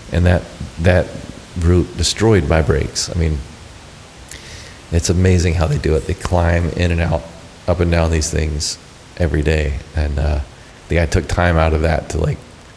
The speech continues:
hang out with two goofball gringos and their dog, uh, and was just nothing but gracious and kind and patient with us. And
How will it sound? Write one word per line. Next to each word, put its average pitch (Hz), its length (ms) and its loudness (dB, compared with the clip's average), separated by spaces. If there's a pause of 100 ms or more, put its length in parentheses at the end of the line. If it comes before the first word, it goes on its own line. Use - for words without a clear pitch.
(180)
hang 80 200 0
out 73 120 2
with - 100 -4
two 85 140 0
goofball 78 460 0
gringos 73 440 -2
and 71 80 -4
their 73 80 -4
dog, 73 400 -2 (800)
uh, 71 420 -2
and 80 180 0
was 76 140 -2
just - 180 -6 (260)
nothing 87 460 0
but - 220 -4
gracious 80 800 -2
and 71 220 -4
kind 78 560 0
and 80 160 -4
patient 85 420 -2
with 76 120 -4
us. - 300 -4
And - 140 -10